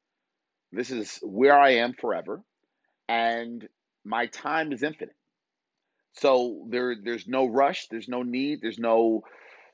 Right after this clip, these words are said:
there's no, um, desire to put any anxiety or pressure in anything. And then as, as, as, as personal context started coming into the picture,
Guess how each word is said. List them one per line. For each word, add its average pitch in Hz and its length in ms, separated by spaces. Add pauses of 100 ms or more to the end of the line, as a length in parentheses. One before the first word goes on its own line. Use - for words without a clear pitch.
there's 120 200
no, 127 320
um, 117 420
desire 117 1000
to 117 100
put 135 280
any 127 320
anxiety 120 540
or 110 80
pressure 123 400
in 120 80
anything. 151 360 (1120)
And 139 160
then 147 160
as, 131 340
as, 127 180
as, 123 360
as 120 280 (100)
personal 139 440
context 123 800 (320)
started 123 320
coming 117 260
into 107 160
the 95 100
picture, 104 480